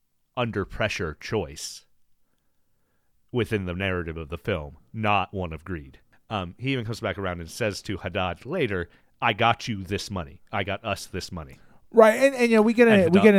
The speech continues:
Speaker 2: an interesting argument between them. That is a fairly interesting argument where both are making sort of valid points, right? Haddad's like, "Well, you're
Speaker 1: Yeah.
Speaker 2: a soldier. You're supposed to follow orders. You're supposed to do
Speaker 1: Right.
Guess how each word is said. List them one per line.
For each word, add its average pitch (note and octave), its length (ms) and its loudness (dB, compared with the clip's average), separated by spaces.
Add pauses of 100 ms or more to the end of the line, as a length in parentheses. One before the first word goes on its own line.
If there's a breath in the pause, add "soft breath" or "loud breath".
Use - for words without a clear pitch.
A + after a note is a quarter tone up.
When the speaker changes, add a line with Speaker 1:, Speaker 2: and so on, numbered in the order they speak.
(140)
Speaker 2:
an F3 80 -4
interesting D#3 360 0
argument C3 500 2
between B2 380 -2
them. A2 340 0
That G#3 220 6
is G#3+ 160 6
a F3+ 40 6
fairly E3 420 8
interesting C3+ 340 -2
argument C#3 360 4
where A#2 120 4
both A#2 260 4
are G#2+ 60 0
making G2+ 460 -4
sort G2+ 160 -4
of F2 100 -2
valid F2+ 340 0
points, F#2 300 -4
right? F#2+ 120 -2
Haddad's G2 400 -2
like, F#2+ 200 0
"Well, G2 200 2
you're G#2+ 220 2
Speaker 1:
Yeah. G2+ 140 -2
Speaker 2:
a G2 80 -2
soldier. F#2 340 -4
You're F2 140 -6
supposed - 200 -8
to - 60 -20
follow E2+ 260 -6
orders. E2 260 -10
You're E2 40 -18
supposed - 200 -12
to F2+ 40 -12
do E2 480 -10
Speaker 1:
Right. F2 220 -6